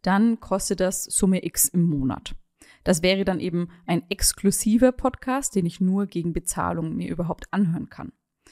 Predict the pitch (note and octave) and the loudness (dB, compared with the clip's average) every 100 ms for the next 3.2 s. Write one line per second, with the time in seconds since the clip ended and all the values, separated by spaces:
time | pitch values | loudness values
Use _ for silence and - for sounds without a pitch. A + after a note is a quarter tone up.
0 | - _ - G#3+ A3 G#3 G#3+ G#3+ - F#3+ | -20 _ 2 4 4 2 0 0 -2 -4
1 | E3+ - D#3+ F3 - F#3 - E3 D3+ F#3 | -4 -4 -2 -2 0 -2 -2 -4 2 6
2 | C#4 F#3 D#3+ D#3 - - - - D3+ E3 | 6 4 0 -4 -8 -10 -10 -8 -8 -6
3 | - - | -8 -8